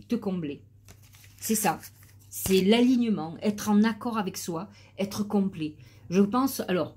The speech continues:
c'est idiot ce que je vais vous dire, mais je crois qu'on arrive à faire ça, euh, quand on a vieilli, quand on n'a plus peur de ne plus être aimé. C'est mon cas.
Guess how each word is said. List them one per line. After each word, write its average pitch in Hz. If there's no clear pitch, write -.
c'est -
idiot 196
ce 240
que 214
je -
vais 208
vous 185
dire, 208
mais 226
je -
crois 226
qu'on 214
arrive 190
à 180
faire 175
ça, 208
euh, 156
quand 196
on 196
a 196
vieilli, 196
quand 180
on 180
n'a 180
plus 202
peur 208
de 170
ne 185
plus 196
être -
aimé. 160
C'est 175
mon 160
cas. 139